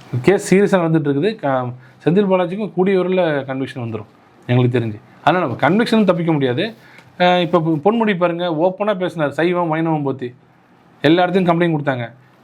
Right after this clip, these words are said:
எம், அட்-, அட்வொகேட் ஜெனரல் வந்து ஹைகோர்ட்ல சொல்றாரு, "முகாந்திரமே இல்லைங்க, அதுல prima facie-யே வரலைங்கன்றாரு."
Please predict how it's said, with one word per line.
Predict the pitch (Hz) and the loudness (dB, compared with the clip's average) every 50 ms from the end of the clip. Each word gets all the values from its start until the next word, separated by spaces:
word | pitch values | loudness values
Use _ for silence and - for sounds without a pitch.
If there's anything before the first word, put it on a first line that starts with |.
| _ _ _ _ _ _ - - 143 139 - 143 | _ _ _ _ _ _ -18 -14 -14 -12 -2 2
எம், | 135 127 131 131 131 135 135 131 | 4 4 4 4 2 0 0 2
அட்-, | 127 135 151 160 156 | 2 0 0 0 -2
அட்வொகேட் | 147 147 170 226 247 247 240 202 | -2 -2 0 -2 0 0 0 0
ஜெனரல் | 180 202 190 196 190 185 | 0 -2 -2 0 0 0
வந்து | 185 190 208 | 0 0 -2
ஹைகோர்ட்ல | 180 175 147 170 196 190 220 190 180 175 | -2 -2 -2 -2 0 0 -2 -2 -2 -4
சொல்றாரு, | 156 - 160 156 160 156 160 190 202 185 170 147 123 - - _ _ _ | -4 -4 -4 -2 -2 -2 -2 -2 -2 -2 -2 -2 -4 -6 -12 _ _ _
"முகாந்திரமே | 143 156 185 233 247 247 220 220 220 220 214 | -2 0 2 2 0 0 -2 -4 -4 -2 -4
இல்லைங்க, | 196 170 165 165 156 147 | -2 -2 -2 -2 -2 -4
அதுல | 135 127 123 131 | -4 -4 -4 -6
prima | 131 131 165 185 220 233 208 | -4 -2 -2 -2 0 -2 0
facie-யே | 180 202 185 - 208 196 | 0 -2 -2 -2 -2 0
வரலைங்கன்றாரு." | 180 160 147 143 139 135 135 135 135 127 120 113 120 | 0 0 0 0 -2 -2 -4 -6 -4 -4 -6 -6 -6